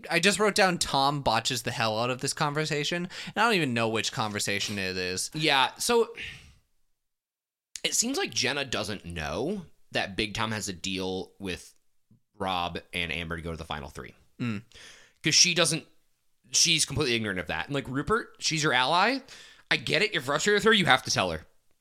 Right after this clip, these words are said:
Speaker 2: You have to tell her that, like, "Hey, we might be getting screwed. This might be, they might have a different deal."
Speaker 1: Sure.
Speaker 2: Why does she not have all the information?
Speaker 1: <laughs>
Speaker 2: Why is she the only one that doesn't seem to know?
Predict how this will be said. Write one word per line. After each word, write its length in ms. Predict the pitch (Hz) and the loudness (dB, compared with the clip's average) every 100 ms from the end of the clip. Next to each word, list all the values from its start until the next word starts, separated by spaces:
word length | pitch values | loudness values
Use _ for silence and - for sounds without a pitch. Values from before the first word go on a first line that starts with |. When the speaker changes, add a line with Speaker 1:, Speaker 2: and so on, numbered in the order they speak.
| _ _ _ _ _ _ _ _ - | _ _ _ _ _ _ _ _ -4
Speaker 2:
You 100 | 131 | 2
have 120 | 151 | 4
to 80 | 170 | 4
tell 160 | 151 147 | 4 4
her 60 | |
that, 60 | 151 | 4
like, 180 | 143 117 | 2 2
"Hey, 220 | 147 139 | 4 4
we 120 | 104 | 4
might 120 | 120 110 | 0 0
be 100 | 117 | 0
getting 200 | 117 110 | 0 0
screwed. 520 | - 104 101 131 160 | -2 -2 -4 -4 -6
This 200 | 113 104 120 | -4 -2 0
might 200 | 107 92 | -2 -2
be, 480 | 104 101 95 95 _ _ _ | -4 -2 -2 -4 _ _ _
they 160 | 113 107 | 0 2
might 140 | 104 | 2
have 140 | 92 98 | 0 -2
a 20 | |
different 340 | 82 80 80 78 | -4 -8 -8 -8
deal." 360 | 80 95 - - - | -6 -6 -10 -16 -12
Speaker 1:
Sure. 260 | - 104 95 - - - - - | -6 -6 -6 -10 -20 -20 -20 -8
Speaker 2:
Why 240 | 135 147 | 2 4
does 140 | 151 147 | 6 4
she 120 | 143 | 6
not 120 | 135 | 6
have 100 | 127 | 6
all 120 | 120 | 4
the 120 | 123 214 | 2 0
information? 600 | - 226 196 233 226 220 | 4 8 10 10 8 8
Speaker 1:
<laughs> 80 | |
Speaker 2:
Why 220 | 208 214 247 | 8 10 10
is 100 | 240 | 8
she 160 | 269 | 2
the 160 | 247 254 | 2 2
only 280 | 214 208 208 | 2 4 4
one 220 | 185 180 | 6 4
that 100 | 156 | 2
doesn't 220 | 160 147 | 0 -2
seem 220 | 147 147 | -4 -4
to 60 | 123 | -4
know? 320 | 117 98 - | -4 -6 -10